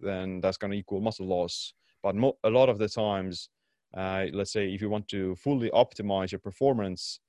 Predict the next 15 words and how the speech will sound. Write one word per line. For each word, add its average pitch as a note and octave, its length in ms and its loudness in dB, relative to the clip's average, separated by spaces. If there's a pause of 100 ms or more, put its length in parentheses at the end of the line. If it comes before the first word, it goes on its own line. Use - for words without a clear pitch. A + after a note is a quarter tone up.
(340)
and F#2+ 440 -4 (100)
strength - 640 -6
development, G#2+ 640 -2 (260)
then G2 600 -4 (120)
ideally G#2 600 0
it F#2+ 80 -4
would G#2 100 0
be A2 80 -2
better G#2 260 2
to F#2 160 -6
have, G2 320 0
like, F2+ 160 -4
some, G2 480 -2 (320)
some, G#2 300 -2
uh, F2 80 -4